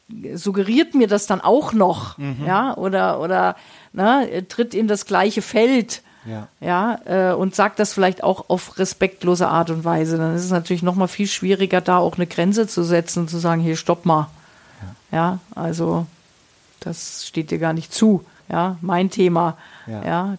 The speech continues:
Speaker 1: dann ist es noch mal schwieriger, als wenn ich das mit die, mir selber vielleicht schon ausgehandelt hab, dass ich vielleicht weiß, okay, na, ich bin eher der Unordentliche und hab da meinen Frieden damit. Dann ist es auch leichter zu sagen, „Du, stopp.“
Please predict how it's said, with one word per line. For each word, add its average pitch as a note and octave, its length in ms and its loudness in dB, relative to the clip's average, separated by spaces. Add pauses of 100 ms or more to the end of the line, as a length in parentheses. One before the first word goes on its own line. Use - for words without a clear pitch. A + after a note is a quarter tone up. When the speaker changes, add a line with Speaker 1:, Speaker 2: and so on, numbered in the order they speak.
Speaker 1:
dann F3 260 -6
ist G3 120 -6
es F#3+ 100 -6
noch G#3 80 0
mal G3+ 80 2
schwieriger, A3+ 380 4
als G#3 180 2
wenn A3 140 4
ich A3+ 100 -2
das A3 180 0
mit A3 220 -2
die, A3+ 120 -2
mir A#3 360 4
selber A3 340 2
vielleicht G#3+ 300 0
schon G#3+ 160 -2
ausgehandelt F#3+ 1000 2
hab, F3 220 0
dass F3 160 0
ich F3+ 100 -4
vielleicht E3+ 280 -2
weiß, G3 340 2
okay, E3+ 420 0 (440)
na, G3 400 2
ich - 220 -8
bin E3+ 360 -2 (340)
eher E3+ 220 4
der E3 180 2
Unordentliche D#3+ 920 0
und D#3 100 0
hab E3+ 140 -4
da E3 80 2
meinen D#3 200 2
Frieden G#3+ 360 0
damit. D#3+ 500 -2
Dann E3 220 -4
ist E3 100 -8
es E3+ 100 -4
auch D#3+ 160 -2
leichter E3+ 360 0
zu F3 120 -6
sagen, F3+ 280 -2
„Du, G3+ 100 -4
stopp.“ - 380 -4